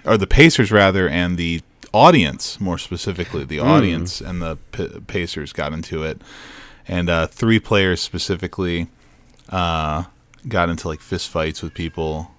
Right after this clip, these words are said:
Speaker 1: and it was just a big mess. And this documentary is very, very good, very entertaining, super solid,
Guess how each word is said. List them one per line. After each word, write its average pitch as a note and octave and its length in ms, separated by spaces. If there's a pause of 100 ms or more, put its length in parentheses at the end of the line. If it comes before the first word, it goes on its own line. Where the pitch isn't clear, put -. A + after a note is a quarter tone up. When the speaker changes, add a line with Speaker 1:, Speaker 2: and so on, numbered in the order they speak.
(160)
Speaker 1:
and F2 240
it F2+ 60
was F2+ 160
just - 160
a G2+ 40
big G2+ 300
mess. F#2+ 720 (400)
And F2+ 480 (920)
this - 180
documentary G2+ 920 (100)
is F2+ 180
very, G2 360
very G2+ 340
good, E2 520
very G2 380
entertaining, F2 840 (360)
super - 480
solid, E2 640